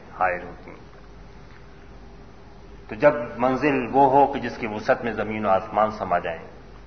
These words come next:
تو ظاہر ہے کہ اسی پیمانے سے رکاوٹیں، مشکلات، مصیبتیں،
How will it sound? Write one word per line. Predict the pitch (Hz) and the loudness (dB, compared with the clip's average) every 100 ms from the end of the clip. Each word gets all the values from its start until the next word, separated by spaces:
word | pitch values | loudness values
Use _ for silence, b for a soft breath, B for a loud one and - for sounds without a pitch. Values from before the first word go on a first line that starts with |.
| - - - | -20 -18 -12
تو | |
ظاہر | 101 117 117 117 | 4 8 8 6
ہے | |
کہ | 117 | 0
اسی | 110 - 156 | -4 -4 -4
پیمانے | - 101 95 98 98 | 0 2 2 0 -6
سے | - | -10
رکاوٹیں، | 87 85 90 92 87 98 90 - - - - 92 | -14 -2 -2 -2 -8 -10 -12 -16 -20 -20 -20 -18
مشکلات، | 90 98 92 98 95 - | -14 -4 4 6 6 -2
مصیبتیں، | 98 - 92 95 104 92 | -12 -14 -8 -8 -6 -8